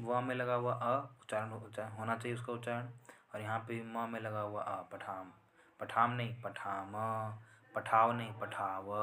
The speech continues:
ऐसे करके इसमें अ लगा हुआ है, म, व में भी अ लगा हुआ है, म में भी अ लगा हुआ है, इसका उच्चारण सही से होना चाहिए।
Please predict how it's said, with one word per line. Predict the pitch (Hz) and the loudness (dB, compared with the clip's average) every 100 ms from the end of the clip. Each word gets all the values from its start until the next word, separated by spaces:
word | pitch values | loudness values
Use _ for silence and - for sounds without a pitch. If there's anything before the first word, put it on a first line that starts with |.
| 107 107 101 - | 2 2 -2 -10
ऐसे | - 107 | -12 -8
करके | 107 143 175 - - _ _ | -6 -6 -6 -12 -20 _ _
इसमें | - - 147 180 - - - | -16 -6 -6 -6 -12 -18 -10
अ | - 110 | -4 -2
लगा | 107 120 | 2 6
हुआ | 120 117 | 6 6
है, | 110 | 0
म, | 107 101 98 - | -2 -4 -8 -8
व | 107 110 | 0 2
में | 107 113 | 0 -4
भी | 113 123 | -4 -4
अ | 120 117 | 0 0
लगा | 120 120 | 2 0
हुआ | 120 135 | 0 -2
है, | |
म | 120 113 113 | -2 -2 -2
में | 110 | -6
भी | 110 | -4
अ | 95 | -6
लगा | 92 | -6
हुआ | 90 | -8
है, | - | -10
इसका | - | -8
उच्चारण | 104 110 110 107 | -6 -2 -2 -4
सही | 107 104 | -6 -8
से | 113 | -8
होना | 104 110 | -4 -2
चाहिए। | 107 - 175 | -2 -6 -14